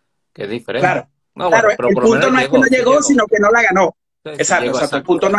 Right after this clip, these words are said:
Speaker 1: correcto.
Speaker 2: que no llegó, sino que no la ganó, correcto.
Speaker 1: Y creo que Aaron también.
Speaker 2: Sí, pues Barry Bonds estuvo en la final con, contra los Angelinos, correcto.
Speaker 1: Ahora que lo recuerdo bien, creo que Aaron también sí llegó,
Speaker 2: <clears throat>
Speaker 1: más no ganó. A ver,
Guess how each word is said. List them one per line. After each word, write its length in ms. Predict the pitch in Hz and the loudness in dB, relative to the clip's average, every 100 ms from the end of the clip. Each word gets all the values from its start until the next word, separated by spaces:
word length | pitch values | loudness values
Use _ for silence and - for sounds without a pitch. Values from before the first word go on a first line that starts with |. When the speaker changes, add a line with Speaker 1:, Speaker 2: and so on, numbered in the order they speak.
| 196 | 0
Speaker 1:
correcto. 80 | 214 | 0
Speaker 2:
que 40 | |
no 140 | 196 196 | 0 2
llegó, 280 | 202 196 247 | 2 2 2
sino 220 | 233 190 | 0 0
que 80 | 160 | 2
no 80 | 160 | 2
la 100 | 190 | 2
ganó, 240 | 160 135 - | 0 -4 -6
correcto. 300 | 139 135 - | -8 -8 -8
Speaker 1:
Y 100 | 113 | -10
creo 180 | 131 156 | -6 -4
que 60 | 180 | -2
Aaron 220 | 139 180 | -2 -4
también. 300 | - 104 143 | -10 -10 -4
Speaker 2:
Sí, 20 | 170 | 0
pues 120 | 151 | 2
Barry 240 | 147 160 | 2 4
Bonds 200 | 196 202 196 | 2 2 -2
estuvo 240 | 214 202 | 0 2
en 40 | |
la 100 | 196 | 0
final 260 | 190 175 175 | -2 -2 0
con, 240 | 196 180 | 0 0
contra 220 | 160 147 156 | -2 -2 0
los 100 | 151 | 0
Angelinos, 400 | 143 147 139 120 | 0 -2 -2 -6
correcto. 240 | - 123 | -12 -8
Speaker 1:
Ahora 180 | 120 147 | -6 -8
que 60 | 185 | -8
lo 160 | 165 | -8
recuerdo 380 | 135 120 135 151 | -10 -10 -10 -10
bien, 120 | 160 | -14
creo 220 | 156 156 | -14 -14
que 80 | - | -10
Aaron 240 | 127 139 139 | -10 -10 -14
también 640 | 113 110 123 131 139 139 _ _ _ | -16 -14 -14 -12 -14 -16 _ _ _
sí 180 | - 156 | -14 -6
llegó, 340 | 156 151 135 - | -2 0 0 0
Speaker 2:
<clears throat> 180 | - | 0
Speaker 1:
más 140 | - 110 | 0 -2
no 120 | 123 | -4
ganó. 320 | 127 110 - _ _ _ _ _ _ _ _ _ _ _ _ _ _ _ _ _ _ _ _ _ _ _ - | -4 -8 -14 _ _ _ _ _ _ _ _ _ _ _ _ _ _ _ _ _ _ _ _ _ _ _ -20
A 220 | 107 98 | -12 -10
ver, 380 | 101 131 139 131 | -8 -8 -8 -10